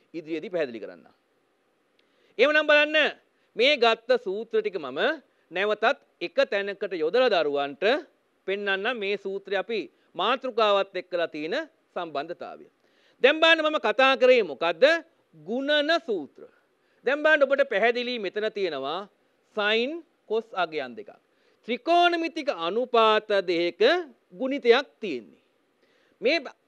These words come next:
ලකුණු පැත්ත බලන්න. sin A ධන B, sin A ඍණ B. ත්‍රිකෝණමිතික අගයන් දෙක එකතුවක් වෙලා තියෙනවා. බලන්න කලින් සූත්‍රවල තිබුණේ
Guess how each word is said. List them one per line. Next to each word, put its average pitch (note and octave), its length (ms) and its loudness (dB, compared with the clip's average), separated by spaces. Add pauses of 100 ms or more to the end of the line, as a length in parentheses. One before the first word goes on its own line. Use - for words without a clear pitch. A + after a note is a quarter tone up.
ලකුණු C4+ 300 -2
පැත්ත D#4+ 200 4
බලන්න. D4+ 400 2 (840)
sin D#4 340 0
A B3 160 2
ධන D3+ 240 -4
B, D#3 100 -8 (540)
sin C#4 340 0
A B3 80 2
ඍණ G3 180 0
B. C#3 220 -14 (340)
ත්‍රිකෝණමිතික D4 760 2 (220)
අගයන් G3 460 0
දෙක F#3+ 280 0 (480)
එකතුවක් C#4+ 540 2
වෙලා F#3 280 4
තියෙනවා. G2+ 380 -16 (160)
බලන්න C4 300 0
කලින් C#4 380 0
සූත්‍රවල C4+ 480 0
තිබුණේ F#3 380 -2